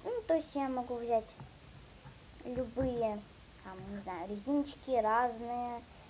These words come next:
одеть их, всякие такие. Вот.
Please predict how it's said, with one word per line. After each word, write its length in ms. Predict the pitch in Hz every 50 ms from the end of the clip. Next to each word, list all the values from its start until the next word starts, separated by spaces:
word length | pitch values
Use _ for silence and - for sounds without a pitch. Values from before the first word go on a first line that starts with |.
| - - - - - -
одеть 580 | - 220 214 208 214 262 294 320 311 - - 294
их, 160 | 285 277 - - - - - - - - - - - - - - - - - - - - - - - - - -
всякие 840 | - 233 226 233 226 - - - - - 240 214 214 214 208 208 208 - - -
такие. 200 | - 208 202 190 190 - - - - - - - - - - - - - - - - - - - - - - - - - - - - - - - - - - - - - - - - - - - - - - -
Вот. 260 | 233 233 226 214